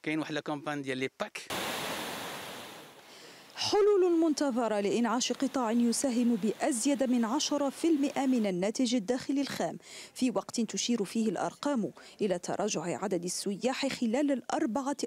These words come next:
Speaker 2: أشهر الأولى من العام بخمس وأربعين في المئة، وانخفاض عدد الليالي المبيت بنحو ثلاث وأربعين في المئة مقارنة مع الفترة نفسها من العام الماضي.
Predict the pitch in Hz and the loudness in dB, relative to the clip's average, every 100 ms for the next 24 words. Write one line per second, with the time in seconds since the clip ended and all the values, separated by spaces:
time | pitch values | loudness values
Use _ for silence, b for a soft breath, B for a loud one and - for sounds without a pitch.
0 | - - - 262 269 330 - 247 262 254 | -4 -2 0 2 2 2 0 2 2 2
1 | 247 240 226 196 240 247 277 B B B | 2 0 0 0 0 0 -2 B B B
2 | - - 247 - 165 - - 196 151 220 | -4 -2 -2 -2 -6 -6 -6 -6 -4 -2
3 | 285 - 339 185 - 175 - B B 185 | -2 -2 -2 -2 -2 -6 -6 B B -8
4 | - - - 208 175 202 208 185 175 165 | -8 -8 -4 -4 -2 -2 -4 -4 -2 0
5 | 247 214 185 170 170 269 - - 160 233 | 0 0 -4 -4 2 2 0 -4 -4 -2
6 | 220 208 - 170 240 - 208 185 185 185 | -2 -2 -4 -4 -2 -2 -4 -4 -4 -6
7 | 175 226 320 247 - 359 285 196 - 185 | -4 0 2 0 0 2 2 0 -2 -4
8 | 190 B B B 190 - 240 190 165 - | -6 B B B -8 -4 -2 -2 -4 -4
9 | 165 - b b 160 135 - 220 214 185 | -6 -8 b b -4 -4 -4 -6 -4 -6
10 | - 214 254 - 208 185 165 139 156 165 | -4 -4 -2 -2 -2 -2 -4 -4 -6 -4
11 | 196 247 302 175 - - - | 0 2 2 2 -4 -10 -14